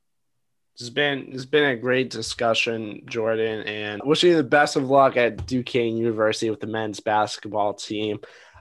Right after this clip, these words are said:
Um, Jordan, what is your social handles so that, uh,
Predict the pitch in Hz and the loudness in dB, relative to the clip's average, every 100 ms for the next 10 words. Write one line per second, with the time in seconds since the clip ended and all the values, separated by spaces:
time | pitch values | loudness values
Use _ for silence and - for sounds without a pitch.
0 | _ 123 117 113 113 113 _ _ - - | _ 4 6 6 4 2 _ _ -20 -6
1 | 147 156 151 131 135 180 175 185 180 170 | 2 4 4 4 2 2 4 4 4 2
2 | - 151 147 - - 151 151 143 131 127 | -2 0 0 -2 0 0 0 -4 -4 -4
3 | 131 131 127 120 - 127 117 113 113 110 | -2 0 -2 -4 -6 -4 0 0 0 -2
4 | - 104 107 107 | -6 -4 -2 -2